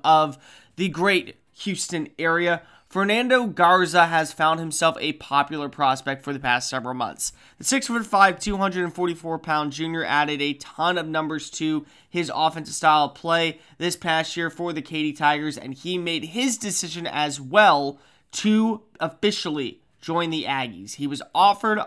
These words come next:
by Texas A and M this past Saturday, and he waited less than five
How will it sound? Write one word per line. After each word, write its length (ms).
by 300
Texas 420
A 160
and 100
M 240
this 220
past 360
Saturday, 520
and 140
he 180
waited 460
less 360
than 280
five 460